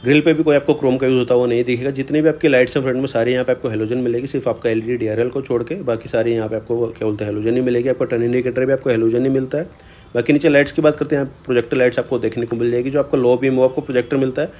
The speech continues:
but जो नीचे वाला आपका जो हाई बीम है वहाँ पे आपको हैलोजन बल्ब मिलेगा, वहाँ पे आपको कोई भी प्रोजेक्टर बल्ब प्रोवाइड नहीं किया गया, प्रोजेक्टर नहीं मिलता है। बाकी और फ्रंट में आपको कोई भी चेंज यहाँ आपको देखने को नहीं मिलेंगे। जो आपका बम्पर का डिजाइन आपको सेम टॉप वेरिएंट वाला ही आपको देखने को मिलेगा, सिर्फ यहाँ पे आपको फ्रंट में पार्किंग सेंसर्स आपको देखने को नहीं मिलते हैं,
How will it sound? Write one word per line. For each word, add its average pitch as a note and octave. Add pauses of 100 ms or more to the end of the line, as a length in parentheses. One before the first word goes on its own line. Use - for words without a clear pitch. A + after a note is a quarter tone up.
(220)
but A#2
जो C3
नीचे C3
वाला C#3
आपका C#3
जो C#3
हाई A#2
बीम B2
है C3+
वहाँ A#2+
पे B2
आपको A#2+
हैलोजन A2
बल्ब A#2
मिलेगा, A#2
वहाँ B2
पे A#2
आपको A#2
कोई A2
भी A2+
प्रोजेक्टर A2
बल्ब A2+
प्रोवाइड G#2+
नहीं G#2+
किया A2+
गया, A#2
प्रोजेक्टर A2+
नहीं A#2+
मिलता A2
है। - (880)
बाकी C3
और D#3+
फ्रंट D#3
में D#3
आपको D3+
कोई C#3
भी C#3+
चेंज C3
यहाँ C3
आपको B2
देखने A#2
को B2
नहीं A#2+
मिलेंगे। B2
जो C3
आपका C3
बम्पर A#2
का C#3+
डिजाइन C3
आपको B2+
सेम A#2+
टॉप A#2
वेरिएंट A2+
वाला A2+
ही A2+
आपको A2+
देखने A2
को A2+
मिलेगा, A2+
सिर्फ B2+
यहाँ A#2
पे A#2+
आपको A#2
फ्रंट A#2
में A#2+
पार्किंग A2
सेंसर्स A#2+
आपको A2+
देखने A2
को A2+
नहीं A2+
मिलते A#2+
हैं, C#3